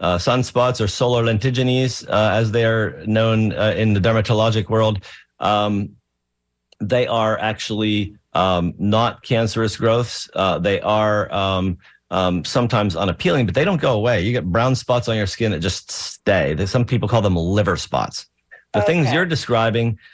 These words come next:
Speaker 1: sound like an inflammatory process that shows up, red spot, and then it actually fades over time. Um, and that is, I think, something completely different. Um, you probably would benefit from having a dermatologist look at them and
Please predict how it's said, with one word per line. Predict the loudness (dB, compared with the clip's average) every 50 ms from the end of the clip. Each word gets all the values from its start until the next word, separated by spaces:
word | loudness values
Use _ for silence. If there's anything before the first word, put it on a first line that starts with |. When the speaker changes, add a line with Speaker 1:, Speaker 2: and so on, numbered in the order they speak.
| _ _ _ _
Speaker 1:
sound | -8 -4 -2 0 0 2
like | 0 0 0 -2
an | -2
inflammatory | -2 -4 -2 -2 -2 0 0 0 -2 0 -2 -2
process | -2 0 -2 -2 0 0 0 0 0 0 -2
that | -4 -6 -6
shows | -2 0 2 2 2 2
up, | 2 0 0 0 0
red | 0 0 0 -2
spot, | -4 -2 0 0 0 0 -2 -6 -12 -20 _ _
and | -4 -2 0 2
then | 2 2 2 0 0 -2 -4
it | -2 -2 -2 -2 -2 -2
actually | -2 -2 -2 -4 -4 -2 -2 -2 -2
fades | -2 -2 0 0 2 2 2 0 0 -2 -4 -6 -4
over | -4 -2 -2 0 -2
time. | -4 -4 -2 0 0 2 2 2 0 0 0 -2 -4 -4 -10 -18 -20 _ -6
Um, | -2 0 0 2 0 0 -2 -2 -4
and | -2 -2 0 0 0 0 2
that | 2 2 2 0 0 -4 -4
is, | -4 -4 -4 -4 -6 -8 -14 _ _ _ _ _ _ -6
I | -4 -2
think, | -2 -2 -4 -2
something | -2 0 0 0 0 0
completely | -2 -2 -2 -2 -2 -2 -2 -2
different. | -2 -2 -4 -4 -8 -8 -12 -12
Um, | -6 -2 0 0 0 0 -2 -2
you | -2 -2 -2 -2
probably | -2 -2 -2 0 0 2 0 0 0 0 0
would | 0 0 0 0 2 2
benefit | 2 2 2 0 -2 -4 -4
from | -2 0
having | 2 2 2 2 2
a | 2 0
dermatologist | 2 2 2 0 2 0 2 2 2 2 0 -2 -2
look | -2 -2 0 0
at | -2 -2
them | -2 -2 0 0 0 0
and | 0 0 0 2 0 -2 -4 -8